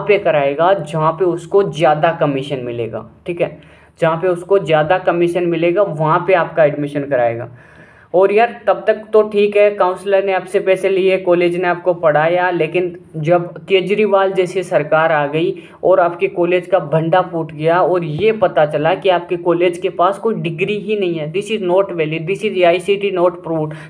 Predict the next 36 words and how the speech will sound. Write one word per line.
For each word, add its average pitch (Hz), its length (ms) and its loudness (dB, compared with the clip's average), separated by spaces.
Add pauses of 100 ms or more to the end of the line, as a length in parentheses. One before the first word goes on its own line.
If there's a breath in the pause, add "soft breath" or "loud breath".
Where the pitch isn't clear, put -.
this 208 200 0
is 190 120 0
not 202 220 2
यूजीसी 180 440 -2
approved, 170 440 -2
then 190 180 2
उसके 175 240 -4
बाद 180 220 2
आप 151 200 0
क्या 151 120 2
करेंगे? 131 420 -8 (1700)
उसके 170 260 0
बाद 190 220 2
तो 196 100 2
degree 180 300 0
खारिज। 190 500 -2 (120)
अब 165 220 -2
आप 175 240 0
किसको 202 280 0
पकड़ेंगे? 131 440 -2 (140)
पैसा 175 300 2
वापस 190 380 0
मिल 202 160 4
जाएगा, 185 360 2
ठीक 180 220 -2
है, 175 120 0
पैसा 180 260 0
वापस 175 320 0
दे 180 160 2
देगा 175 260 2
आपको 165 280 0
counselor, 160 600 -2 (420 loud breath)
लेकिन 165 600 -2
उस, 220 340 0
उस 208 260 0
मेहनत 175 400 2